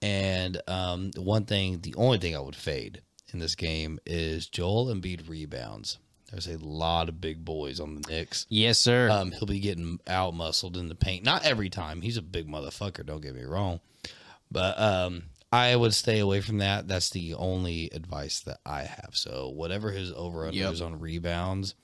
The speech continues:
Speaker 1: if I had to guess, probably, like, thirteen and a half,
Speaker 2: Yeah, knowing
Speaker 1: twelve and a half,
Speaker 2: him. Oh, yeah.
Speaker 1: thirteen and a half.
Speaker 2: Yeah.
Speaker 1: Um, I'll take the under on that.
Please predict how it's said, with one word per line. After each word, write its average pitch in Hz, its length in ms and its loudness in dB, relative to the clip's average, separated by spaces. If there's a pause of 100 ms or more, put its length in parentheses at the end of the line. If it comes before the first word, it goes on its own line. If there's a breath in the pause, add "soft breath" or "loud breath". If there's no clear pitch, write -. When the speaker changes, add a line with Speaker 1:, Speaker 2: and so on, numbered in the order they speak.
(140 loud breath)
Speaker 1:
if - 80 -20 (180 loud breath)
I 101 60 2
had 92 100 0
to 82 60 -6
guess, 76 280 -4
probably, 78 260 -6
like, 69 180 -6 (320)
thirteen 71 440 -10
and 76 120 -6
a 80 60 -6
half, 82 320 -4
Speaker 2:
Yeah, 98 540 4
knowing 110 240 4
Speaker 1:
twelve - 0 -
and 107 40 2
a 113 60 4
half, 113 140 6
Speaker 2:
him. - 20 0
Oh, 95 160 2
yeah. - 0 -
Speaker 1:
thirteen 101 220 0
and 82 60 -2
a 82 40 0
half. 80 280 2 (120)
Speaker 2:
Yeah. 82 880 -4
Speaker 1:
Um, 78 220 -12 (680)
I'll 113 60 -4
take 147 200 4
the 87 140 4
under 76 260 -2
on - 120 -6
that. - 200 -10